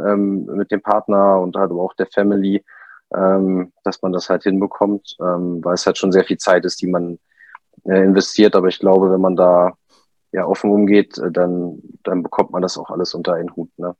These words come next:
Das ist halt, äh, nicht immer nur ein Hobby und da muss man halt dann gewisse Abstriche irgendwo machen. Ähm, andererseits, ähm, deswegen nutze ich halt die Zeit, in Urlaub zu fahren, mach das jetzt bald. Also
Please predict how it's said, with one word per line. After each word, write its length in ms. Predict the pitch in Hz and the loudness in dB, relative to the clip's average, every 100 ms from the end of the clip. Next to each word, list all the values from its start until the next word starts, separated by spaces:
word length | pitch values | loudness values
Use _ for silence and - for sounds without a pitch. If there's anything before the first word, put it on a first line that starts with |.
| - | -18
Das 160 | 92 | -16
ist 160 | 92 - | -10 0
halt, 220 | 92 82 _ _ - - - _ - | 0 0 _ _ -20 -20 -20 _ -16
äh, 120 | - - | -12 -6
nicht 200 | 104 110 | 0 2
immer 180 | 113 110 | 4 6
nur 280 | 110 107 113 | 6 6 4
ein 80 | 107 | 4
Hobby 320 | 120 131 123 | 4 6 6
und 200 | 110 98 | 4 2
da 260 | 98 95 95 | 2 2 0
muss 220 | 95 - | -2 -6
man 160 | 95 92 | -6 -4
halt 160 | 92 | -6
dann 260 | 92 90 87 _ _ _ _ _ _ - | -6 -10 -12 _ _ _ _ _ _ -12
gewisse 400 | 101 92 - - | -8 -8 -8 -8
Abstriche 420 | - - 98 98 | -8 -6 -6 -6
irgendwo 260 | 95 - | -6 -4
machen. 420 | 98 95 117 101 - - - - - | -2 0 0 -2 -4 -20 -20 -20 -6
Ähm, 240 | 95 98 98 | 0 2 4
andererseits, 640 | 110 113 107 107 101 - | 6 6 6 4 2 -6
ähm, 580 | 95 101 101 92 67 76 | -6 -4 -6 -8 -14 -16
deswegen 640 | - 107 - 110 107 107 | -8 -6 -4 -2 -2 0
nutze 240 | 107 110 117 | -2 -2 -2
ich 80 | 110 | -2
halt 140 | 98 | -2
die 80 | 104 | -4
Zeit, 280 | - 104 104 | -2 -2 -2
in 100 | 101 | -2
Urlaub 260 | 113 117 | 0 0
zu 120 | - | -6
fahren, 340 | 107 107 107 104 | -2 2 2 0
mach 180 | 101 - | -4 -6
das 180 | 101 | -10
jetzt 200 | 101 - | -10 -6
bald. 340 | 101 110 131 98 | -2 0 -2 -4
Also 380 | 98 98 95 | -8 -6 -6